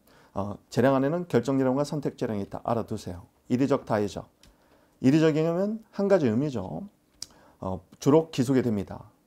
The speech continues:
요건이면 형식적 요건이 되는 거죠. 여러 가지 의미를 갖고 있으면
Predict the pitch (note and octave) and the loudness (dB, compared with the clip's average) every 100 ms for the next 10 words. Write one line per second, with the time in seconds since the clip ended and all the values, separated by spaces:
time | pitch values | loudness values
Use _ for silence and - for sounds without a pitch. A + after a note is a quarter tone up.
0 | _ - B2+ F3+ E3+ E3+ F#3 G3+ - G3 | _ 0 2 4 2 2 0 0 0 0
1 | G3 B3+ A2+ - A#2 A2 - F2 D2+ G3 | 0 0 -2 -2 -2 -4 -6 -10 -12 -14
2 | _ _ _ _ _ _ A2+ B2+ F3+ F3+ | _ _ _ _ _ _ 4 6 6 6
3 | F3+ F3 D3 D3+ D3+ C#3 - D3 C3 B2 | 4 4 2 2 0 0 0 0 2 -2
4 | C3+ C3 G2 | 0 0 0